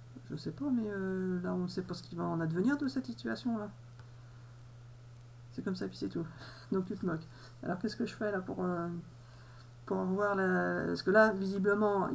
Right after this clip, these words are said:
là, il y a la naissance d'un nouveau projet, la tranquillité et l'apaisement. Euh, donc, ça, c'est pour votre hôte.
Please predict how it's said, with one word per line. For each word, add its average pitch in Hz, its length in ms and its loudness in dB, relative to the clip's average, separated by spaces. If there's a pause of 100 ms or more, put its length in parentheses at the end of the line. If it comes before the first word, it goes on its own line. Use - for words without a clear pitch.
(120)
là, 202 140 4
il 185 60 4
y 170 40 2
a 160 80 2
la 156 120 2
naissance 185 400 0
d'un 160 180 2
nouveau 185 220 2
projet, 165 560 0
la 160 100 0
tranquillité 165 460 -2
et 190 40 0
l'apaisement. 160 540 -2 (1160)
Euh, 156 640 -2
donc, 160 160 -2
ça, 165 100 0
c'est 160 120 -4
pour 156 120 -2
votre 147 280 -2
hôte. 285 200 4